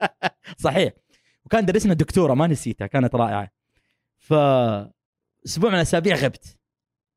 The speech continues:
عن المادة. كان القاعة فيها ثلاثين طالب وطالبة تقريبًا. وأنا كنت دائمًا أشارك في المادة ذي. ف-، وبالمناسبة يكلفون كل أسبوع،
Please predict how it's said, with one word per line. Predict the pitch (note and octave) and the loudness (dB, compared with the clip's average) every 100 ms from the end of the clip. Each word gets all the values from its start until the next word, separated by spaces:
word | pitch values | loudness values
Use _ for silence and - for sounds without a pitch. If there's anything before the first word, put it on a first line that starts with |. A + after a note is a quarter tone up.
| - | -4
عن | C3 | 0
المادة. | B2 A#2 F#2+ E2+ _ _ _ | 2 0 -2 -8 _ _ _
كان | B3 | -4
القاعة | G3+ G3+ E3 | -2 0 2
فيها | D#3 | 2
ثلاثين | C3+ D3 C#3+ C3+ | 2 2 2 2
طالب | C#3+ B2 | 0 0
وطالبة | A2 A2+ F#2+ | 0 -2 -2
تقريبًا. | - - G#2+ E2+ _ _ _ _ _ _ _ _ _ | -8 -6 -6 -6 _ _ _ _ _ _ _ _ _
وأنا | - C4 A#3 | -4 0 0
كنت | - G#3 D3+ | 0 0 2
دائمًا | F3+ D3 | 0 0
أشارك | - B2 - | 0 -2 -2
في | A#2+ | -4
المادة | A2 G2 G2+ | -4 -4 -4
ذي. | G2 F#2+ _ _ _ _ _ _ _ _ _ | -6 -8 _ _ _ _ _ _ _ _ _
ف-، | - C#3 C3 A#2+ G#2+ A2 | -2 0 2 2 -2 -6
وبالمناسبة | G#2+ C#3 G3 A3 G#3+ - C#3+ | -8 -2 0 2 2 2 0
يكلفون | C#3 - E3+ E3 F#3+ | -2 -2 -2 0 0
كل | - G3 D3+ | 0 0 0
أسبوع، | - C#3 G#3 | 0 0 0